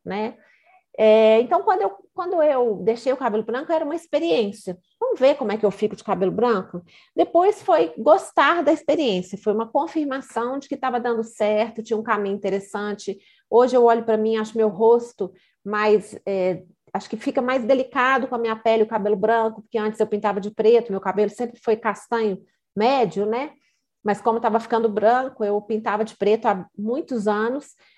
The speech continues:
era bonito, mas hoje eu já acho que era um pouco artificial. E então eu comecei a gostar. E aí eu, eu comecei a incorporar um pouco e entender que o significado desse cabelo branco era maior.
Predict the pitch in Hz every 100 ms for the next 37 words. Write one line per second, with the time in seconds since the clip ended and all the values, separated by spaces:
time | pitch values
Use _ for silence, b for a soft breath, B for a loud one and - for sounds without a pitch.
0 | b 294 302 339 294 285 277 - 202 220
1 | 226 240 269 262 262 262 254 - 294 247
2 | 262 262 247 240 - 254 - 233 208 185
3 | 196 _ _ _ _ _ 247 254 247 247
4 | 240 233 220 196 - _ 277 330 330 339
5 | 381 370 370 320 302 359 370 - 214 190
6 | - _ _ _ _ 262 302 320 392 370
7 | 285 - 277 277 285 302 294 294 302 349
8 | 330 - 339 262 269 302 302 262 269 320
9 | 262 285 285 262 226 233 311 294 - 277
10 | 294 285 277 262 277 262 247 233 220 214
11 | 190 226 247 262 262 269 226 196